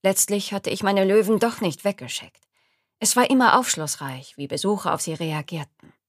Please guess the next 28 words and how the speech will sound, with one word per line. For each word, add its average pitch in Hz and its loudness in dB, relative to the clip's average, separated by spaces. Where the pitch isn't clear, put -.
Penelope 240 4
und 180 0
Telemachos 190 0
hatten 175 -4
nicht 175 -2
gezögert. - -8
Vielleicht 226 4
hatte 247 2
mein 226 6
Sohn 226 4
sie 214 2
auch - -4
gewarnt. 185 -6
Oder 160 -6
hatte 165 -4
Odysseus 190 0
sie 208 -2
ihnen 190 2
gegenüber 170 -2
erwähnt? 160 -10
Bei 202 2
diesem 220 0
Gedanken 220 0
packte - -4
mich 214 -2
ein 202 -2
kalter 185 -4
Schauer. - -8